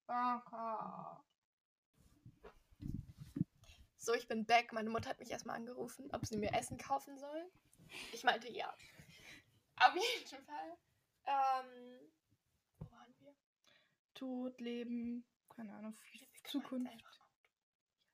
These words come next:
Speaker 2: Ich glaub, das ist eigentlich schon eine sehr, sehr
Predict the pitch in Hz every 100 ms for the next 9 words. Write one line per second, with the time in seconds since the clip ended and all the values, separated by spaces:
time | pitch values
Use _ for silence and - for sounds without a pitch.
0 | _ _ _ _ _ _ _ _ _ _
1 | _ _ _ _ _ _ _ - - 269
2 | 254 262 262 247 247 233 226 233 254 233
3 | 214 - - -